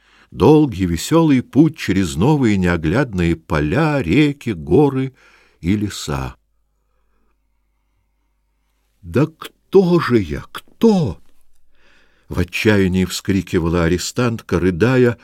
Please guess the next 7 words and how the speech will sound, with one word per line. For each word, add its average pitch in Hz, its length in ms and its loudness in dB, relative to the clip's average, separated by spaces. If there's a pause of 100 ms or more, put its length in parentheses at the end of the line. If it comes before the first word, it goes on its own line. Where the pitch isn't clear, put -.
(360)
и 92 100 0
колотя 107 640 2
себя 127 420 0
в 117 100 -2
обезумевшую, 113 1080 0
отупелую 107 720 -2
голову. 90 560 -2